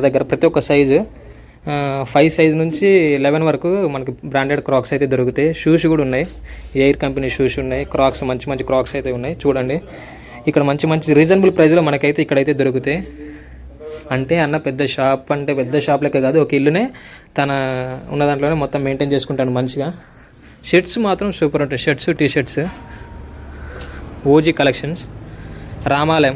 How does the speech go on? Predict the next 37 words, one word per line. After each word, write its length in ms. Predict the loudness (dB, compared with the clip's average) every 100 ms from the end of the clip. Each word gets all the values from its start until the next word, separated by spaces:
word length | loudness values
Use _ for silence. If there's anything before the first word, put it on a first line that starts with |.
| 2
బాబు 140 | 2 2
క్యాంప్ 160 | 0 2
రామాలయం 360 | 2 2 0 0 -2
ఆపోజిట్లోనే 500 | 0 0 0 0 0
ఉంటది. 240 | 0 0 -2 -4 -4 0 0 -2 0
ఫ్రెండ్స్, 280 | 0 0 0 0
చూశారు 300 | 0 0 2
కదా 120 | 2 2 2
మన 80 | 2 2
షాపింగ్. 340 | 2 0 -2 -2
పొద్దున్న 340 | -2 -2 -2
నుంచి 140 | -4 -4
ఇప్పుడు 180 | -4 -2 -2
దాకా 160 | -2 -2
తిరిగి 220 | -2 -2 -2
తిరిగి 200 | -2 -2 -2
మార్నింగ్ 280 | -2 -2 -2
టెంపుల్లో 420 | -2 -2 0 0 0
దర్శనం 340 | 0 -2 -2 -2
చేసుకొని 380 | -2 -4 -4 -2
తర్వాత 180 | -2 -2 -2
ఇంటికి 160 | -2
వెళ్ళి 120 | -2 -2
అమ్మ, 260 | 0 -2 -4
పిన్ని, 240 | -4 -2 0 0
బాబాయ్ని, 360 | 0 2 0 0
చెల్లి 160 | 0 0
నా 60 | 0
దగ్గర 140 | 2 0
ఎక్కించుకొని 420 | 0 0 0 0 0
షాపింగ్ 300 | 0 0 0
అయితే 120 | 2 0
వచ్చా. 200 | 0 -2 -2 -4 -4 -4 -4 -2
Finally 400 | -2 0 2 2 2
మన 100 | 0 0
షాపింగ్ 340 | 0 0 0
అయితే 140 | 0